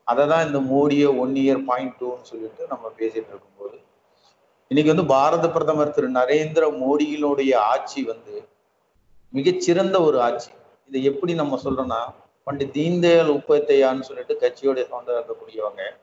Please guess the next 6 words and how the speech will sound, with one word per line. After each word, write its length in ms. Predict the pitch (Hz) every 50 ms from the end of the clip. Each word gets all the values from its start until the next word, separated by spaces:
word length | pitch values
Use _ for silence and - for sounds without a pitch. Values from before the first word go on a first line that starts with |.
| _ _ _ _ _ _ _ _ _ -
ஒரு 180 | - 151 151
விஷயத்த 440 | 139 135 131 - 156 170 165 139 160
சொல்லியிருக்காங்க. 560 | 151 - 135 127 127 120 - 113 107 - - - - _ _ _ _ _ _ _ _ _ _ _ _ _ - - -
கடை 440 | - 139 151 156 165 185 196 196
கோடியில 560 | 180 - 185 180 190 196 202 214 208 214 214 202 190 185
இருக்கக்கூடிய 760 | 175 175 180 180 - 190 180 - - 160 160 147 151 160 175